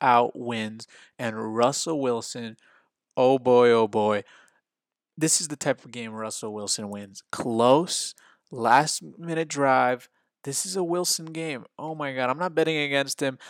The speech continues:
This is another must win for the Hawks. This is against their division rivals, the L A Rams. I know it's an away game, but when it comes down to it, I like the Seahawks plus one and a half. All right, let's go with my third best pick of the week.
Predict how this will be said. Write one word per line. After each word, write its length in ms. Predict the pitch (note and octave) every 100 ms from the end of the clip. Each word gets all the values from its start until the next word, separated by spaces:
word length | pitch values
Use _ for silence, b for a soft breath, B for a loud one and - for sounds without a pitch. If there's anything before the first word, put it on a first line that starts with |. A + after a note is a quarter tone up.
| B
This 180 | F3+ F3
is 80 | F3
another 420 | D3 C#3 D3 D#3+
must 300 | D3+ D3 -
win 160 | C3+ C3
for 140 | C#3
the 100 | C3
Hawks. 460 | - B2 B2 A#2+ - B -
This 180 | C3 -
is 160 | C3+
against 260 | A#2+ B2 B2
their 120 | B2
division 500 | A2+ A2+ A#2+ B2 D3+
rivals, 560 | D3 C#3 C#3 C3 C3+ B2
the 140 | B2
L 160 | A2+ B2
A 80 | C3+
Rams. 380 | C3 C3 B2+
I 100 | A#2
know 180 | A2 B2
it's 140 | C3+ -
an 80 |
away 300 | C#3+ C3+ C3
game, 360 | B2 B2+ B2 B2 _ b b b b _
but 140 | B2+ B2
when 160 | B2
it 80 | B2+
comes 260 | - D3+ D3+
down 300 | D3+ D3 D3
to 180 | D#3+ C3+
it, 160 | A2+ - _ _ _
I 60 | B2
like 240 | A#2+ A#2
the 80 | A#2
Seahawks 540 | - B2 A2+ G#2+ - -
plus 400 | - C3+ A#2 -
one 120 | A#2+ A2
and 120 | G#2
a 20 |
half. 240 | G#2 G2+
All 80 | -
right, 160 | F#3 F3+
let's 140 | D#3
go 80 | -
with 100 | E3
my 80 | D#3
third 220 | E3 D#3+
best 200 | D3+ D3+
pick 120 | E3
of 60 | D3
the 60 |
week. 200 | D#3 D#3